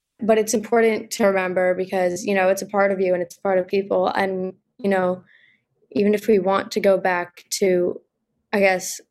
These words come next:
what's quote unquote normal, maybe we shouldn't, because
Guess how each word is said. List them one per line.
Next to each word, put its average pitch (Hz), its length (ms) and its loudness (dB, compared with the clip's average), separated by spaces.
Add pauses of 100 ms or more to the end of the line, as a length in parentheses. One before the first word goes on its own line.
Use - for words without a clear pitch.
(560)
what's 196 460 0
quote 196 280 2
unquote 190 420 -2 (100)
normal, 190 680 0 (480)
maybe 208 280 2
we 202 280 -2
shouldn't, 190 500 0 (320)
because 190 600 0